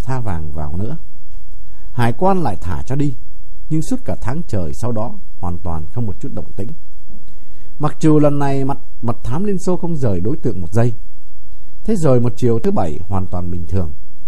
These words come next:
Vào giờ ra chơi cuối cùng ở trường Đại học Quốc gia Mạc Tư Khoa, nhân lúc lớp học vắng tanh, một tên Iran sau khi quan sát thật cẩn thận đã nhanh tay xách chiếc cặp của nó đặt sang cặp bàn bên cạnh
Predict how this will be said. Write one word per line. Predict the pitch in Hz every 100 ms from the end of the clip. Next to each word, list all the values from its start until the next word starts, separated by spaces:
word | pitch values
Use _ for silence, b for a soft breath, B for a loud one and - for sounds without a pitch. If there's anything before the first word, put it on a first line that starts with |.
| - b b b b
Vào | 127 135
giờ | 127 131 131
ra | 143
chơi | 180 190 185
cuối | 175 202 220
cùng | 139 104
ở | 87
trường | - 92
Đại | 80
học | 82 -
Quốc | 156 151
gia | 127
Mạc | 120 95 -
Tư | 117
Khoa, | - 120 113 - - - - b b b b
nhân | 160 190
lúc | 220 247
lớp | 233 -
học | 117 -
vắng | 123 180
tanh, | 165 156 151 - - -
một | 135
tên | 190 196
Iran | 190 180 190 185 175 - -
sau | - 180
khi | 175 180
quan | 165 156 -
sát | 208 -
thật | 113 -
cẩn | -
thận | - 95 - - - b b b b b -
đã | 156
nhanh | 190 170
tay | 156 151 151
xách | - 190
chiếc | - -
cặp | - -
của | 87
nó | 76 87 78
đặt | 92 -
sang | 127 117
cặp | 85 - - - - -
bàn | 101 95 80 87
bên | 104
cạnh | 92